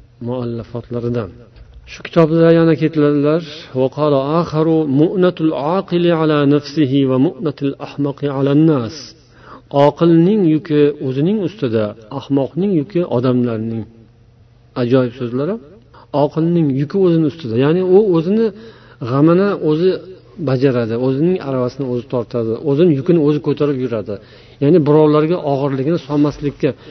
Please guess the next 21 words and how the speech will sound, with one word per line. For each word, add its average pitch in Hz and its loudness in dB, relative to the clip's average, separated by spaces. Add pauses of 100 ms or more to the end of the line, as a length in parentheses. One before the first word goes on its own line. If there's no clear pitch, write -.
(120)
iloji 143 2
boricha 143 0
harakat 135 -4
qiladi. 98 -10 (520)
Bu 135 -6
ham 156 6
nihoyatda 160 2
muhim 151 2
narsa. 110 -6 (460)
Ayniqsa 160 2
yoshlarga 143 0
yoshlikdan 156 -2
boshlab 151 -4 (340)
o'zini 160 4
o'zi 151 0
eplashga 156 -2 (460)
o'rgatish 147 2
uchun 170 -8
kerak 165 0
shu - -12
narsa. 101 -12